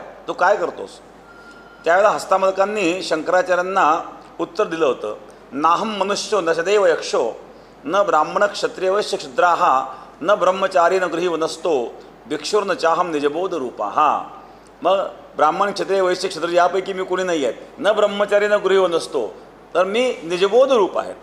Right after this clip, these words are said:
आत्मस्वरूपाच्या ठिकाणी ज्यावेळेला महात्म्याची स्थिती स्थित होते, ज्ञानेश्वर महाराज ज्ञानेश्वरीमध्ये लिहितात, "तरी आत्मसुखाची या गोडिया, विटे जो का सकळ विषया,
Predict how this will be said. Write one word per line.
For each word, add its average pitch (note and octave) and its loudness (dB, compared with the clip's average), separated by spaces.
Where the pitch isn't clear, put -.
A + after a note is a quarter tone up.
आत्मस्वरूपाच्या G#3+ 0
ठिकाणी G3+ -2
ज्यावेळेला F#3 4
महात्म्याची E3 0
स्थिती E3 -10
स्थित G3 -10
होते, A#2 -6
ज्ञानेश्वर D#3+ -2
महाराज E3+ 4
ज्ञानेश्वरीमध्ये D#3 -4
लिहितात, C#3 2
"तरी G3+ 4
आत्मसुखाची G#3 0
या G3+ 4
गोडिया, F3 0
विटे G#3+ 2
जो G#3+ 4
का G#3+ 4
सकळ G3+ 0
विषया, D#3+ 0